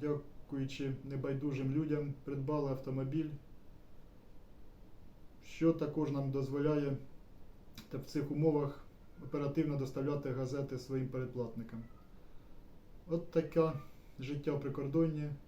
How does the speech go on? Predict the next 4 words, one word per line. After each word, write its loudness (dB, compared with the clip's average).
але 4
газета 4
з 0
дев'яносто, 2